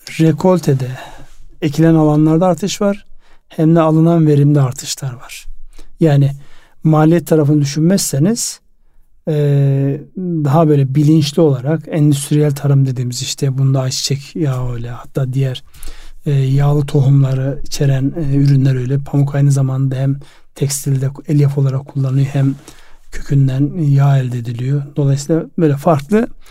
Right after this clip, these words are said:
endüstride kullanılan, endüstrinin farklı alanlarında kullanılan ürünler var.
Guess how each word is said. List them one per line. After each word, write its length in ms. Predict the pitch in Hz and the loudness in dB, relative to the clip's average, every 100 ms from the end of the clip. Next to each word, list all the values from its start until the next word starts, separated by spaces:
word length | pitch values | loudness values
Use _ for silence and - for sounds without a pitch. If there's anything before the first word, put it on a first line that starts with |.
| - - - - | -20 -20 -20 -4
endüstride 720 | 175 156 156 143 - 156 165 156 | 2 4 4 0 2 4 4 2
kullanılan, 540 | - 147 139 131 151 | 0 2 4 2 2
endüstrinin 440 | 156 147 139 165 147 | 4 2 0 0 0
farklı 340 | 151 139 156 | 0 0 0
alanlarında 440 | 143 135 135 143 | 2 2 2 0
kullanılan 520 | 143 143 139 160 156 151 | 0 0 2 4 4 4
ürünler 300 | 147 147 135 | 4 4 2
var. 260 | 123 - | -2 -12